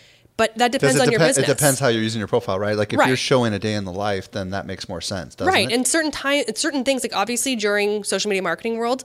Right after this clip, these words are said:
Speaker 1: sorry, my Instagram feed is gonna blow up. I'm gonna be posting <laughs> stuff all day long, every day. But I'm not gonna
Speaker 2: And by
Speaker 1: post
Speaker 2: the way,
Speaker 1: ten
Speaker 2: folks, we are recording this before the
Speaker 1: <laughs>
Speaker 2: conference.
Speaker 1: Right.
Speaker 2: F Y I, we're pretty
Speaker 1: True.
Speaker 2: close.
Speaker 1: <laughs> So,
Speaker 2: But,
Speaker 1: so
Speaker 2: but
Speaker 1: come
Speaker 2: this
Speaker 1: back
Speaker 2: re-,
Speaker 1: and look at my
Speaker 2: this
Speaker 1: posts.
Speaker 2: recording is
Speaker 1: <laughs>
Speaker 2: after the conference, so tell 'em how to find you, by the way, on Instagram.
Speaker 1: So it's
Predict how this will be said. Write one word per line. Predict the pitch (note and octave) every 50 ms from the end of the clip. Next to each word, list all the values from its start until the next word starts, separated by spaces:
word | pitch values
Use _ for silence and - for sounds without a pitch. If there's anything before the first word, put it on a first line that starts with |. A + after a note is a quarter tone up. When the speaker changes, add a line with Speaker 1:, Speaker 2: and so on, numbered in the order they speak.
| -
Speaker 1:
sorry, | - - - A3 F#3+ F#3+ F#3+
my | G3 F#3
Instagram | F3 F#3 - - G3 G3+ G3 G3+ -
feed | G3 F#3 F3+
is | F3+
gonna | - F#3 F3
blow | F3+ F3 - - E3+ E3+ D#3+ - -
up. | D#3 - - - -
I'm | F3+ F3+ G3
gonna | F#3+ G3+
be | F#3+ G3+
posting | - A3 F#3 F#3 - - G#3 A3+
<laughs> | - -
stuff | - G#3 G3 G3+ -
all | A3 G#3+ G#3+
day | F#3+ A3 G3+
long, | G3 A3 B3+ C4 G#3+ G#3+
every | F#3+ F#3 F#3 F#3+ F#3+
day. | G3 C#4+ B3+ E3+ - - - - - -
But | - B3
I'm | B3+ C4+
not | D4+ D4+ -
gonna | C#4+ B3+
Speaker 2:
And | - -
by | B2+ -
Speaker 1:
post | C#3+ C#3+
Speaker 2:
the | D3+ D#3
way, | E3 D3
Speaker 1:
ten | C3 -
Speaker 2:
folks, | C#3 B2+ A#2+ A#2 - -
we | - A#2 A#2+ B2
are | B2+
recording | C3 C3+ - - D3 C#3 C3 A#2+
this | A#2+ B2
before | - B2+ A#2 - D3 E3 E3
the | D3+ C#3
Speaker 1:
<laughs> | C#3 C3+
Speaker 2:
conference. | A#2 A2+ - C3+ B2 A#2 B2 C4+
Speaker 1:
Right. | B3 -
Speaker 2:
F | A#2+ B2 - -
Y | A#2+ A#2+ B2
I, | A#2+ A#2 A#2
we're | A2+ A2+
pretty | G#2+ - C3+ C3 -
Speaker 1:
True. | - -
Speaker 2:
close. | C3+ B2+ A2+ G#2+ F#4 - -
Speaker 1:
<laughs> | F#4 - -
So, | - - -
Speaker 2:
But, | - C4 D#4 -
Speaker 1:
so | - -
Speaker 2:
but | - C#4+ D4 -
Speaker 1:
come | - A4
Speaker 2:
this | -
Speaker 1:
back | G4+ F#4 -
Speaker 2:
re-, | E4
Speaker 1:
and | D#4+
look | F4 A4+ -
at | C#4+
my | B3+ A#3
Speaker 2:
this | A#3 - C#3 C#3 -
Speaker 1:
posts. | -
Speaker 2:
recording | C#3+ C3+ B2 - D3+ D3 C#3+ C#3 C3+ C3+
is | C3+ B2+ B2 A#2
Speaker 1:
<laughs> | B2+ C3 D#3
Speaker 2:
after | F3+ - E3
the | A#2+ G#2+
conference, | - G#2+ G2+ F#2+ - A#2+ A#2 A#2
so | - - A#2+
tell | A2 - C3 C3 C#3+
'em | D3
how | C3+ C#3+ C3
to | B2
find | - - A#2 C#3 C#3
you, | G#2
by | F#2+ F#2
the | F#2+ G2+
way, | G2 G2
on | G2 F#2
Instagram. | A2+ D3 - - G#2+ F#2+ F#2 F2 F2+ G2 -
Speaker 1:
So | - C4+ B3+
it's | A#3+